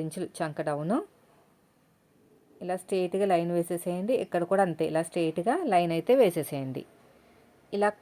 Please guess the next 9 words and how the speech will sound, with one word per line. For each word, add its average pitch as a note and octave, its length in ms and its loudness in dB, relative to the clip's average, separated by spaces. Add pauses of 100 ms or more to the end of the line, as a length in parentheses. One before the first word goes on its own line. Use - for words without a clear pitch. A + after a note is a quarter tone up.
క్రాస్గా, G3+ 560 8 (1200)
ఇలా F3+ 160 -2 (100)
క్రాస్గా F#3 500 4 (140)
ఒకటిన్నర F#3 400 0
ఇంచులకి G3+ 380 0
మార్కింగ్ E3+ 400 0
వేయండి. D#3 340 2 (800)
వేసిన G#3+ 440 0 (120)
తర్వాత F3 460 4